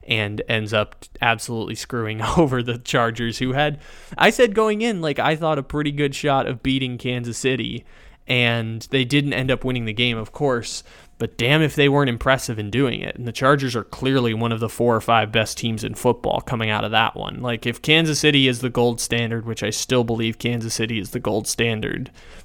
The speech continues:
Chargers are right there, man. Chargers are right there. And they were right there last year. They just happened to fall apart and, and somehow miss the playoffs. Chargers are great.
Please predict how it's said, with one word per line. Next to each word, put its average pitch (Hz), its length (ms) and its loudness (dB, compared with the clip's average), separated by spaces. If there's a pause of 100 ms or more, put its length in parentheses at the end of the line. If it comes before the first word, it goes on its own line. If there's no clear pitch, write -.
(100)
Chargers 131 480 4
are 104 140 -6
right 117 340 -2
there, 117 240 2
man. 113 320 -6 (440)
Chargers 120 460 2
are 110 140 0
right 120 400 0
there. 113 180 4
And 127 100 4
they 170 60 8
were 170 120 6
right 175 260 8
there 175 160 8
last 170 400 4
year. 110 100 -6
They 113 160 -6
just 120 220 -4
happened 127 320 0
to 110 60 -6
fall 123 280 0
apart 127 420 -2
and, 113 220 -10
and 110 180 -10
somehow 117 360 -2
miss 110 220 -4
the 113 100 -10
playoffs. - 560 -4
Chargers 120 400 -6
are 110 80 -10
great. 117 340 -6